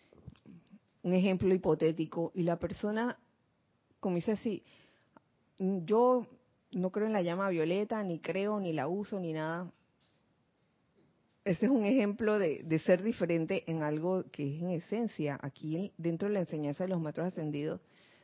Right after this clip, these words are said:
oye, usamos el fuego violeta, usamos la llama violeta y todas las otras llamas, por favor. El fuego sagrado. Sería un ejemplo un tanto drástico.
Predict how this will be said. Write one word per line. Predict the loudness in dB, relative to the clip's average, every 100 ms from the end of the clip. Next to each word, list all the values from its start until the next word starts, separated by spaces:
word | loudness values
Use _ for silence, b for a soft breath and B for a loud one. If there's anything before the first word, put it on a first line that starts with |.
| b -2
oye, | 4 4 2 -4 -8 -12 _ -20 _ _ _ _ _ _ _ _ _ _ _ _
usamos | -8 -2 0 2
el | 0
fuego | 0 0 2 4
violeta, | 4 4 2 0
usamos | -2 0 2
la | 2
llama | 2 0 0
violeta | 0 0 -2 -4 -8 -14 _ _ _ _ _ _
y | -6
todas | 0 4 4
las | 4
otras | 2 0 -2 0
llamas, | -2 -2 -8 -14 -10
por | -10
favor. | -6 -4 0 0 0 -14 _ _ _ _ -2
El | 0
fuego | 0 8 8 8 4
sagrado. | 2 2 4 4 4 0 -6 -18 -20 -20 -20 _ _ b b b b _ _ _ _ _ _ _ _ _ _ _ _ _ _ _ -8 0
Sería | 2 2
un | 4
ejemplo | 2 2 2
un | 2 2
tanto | 0 2 2 2
drástico. | 4 6 6 2 -6 -6 -6 -4 -8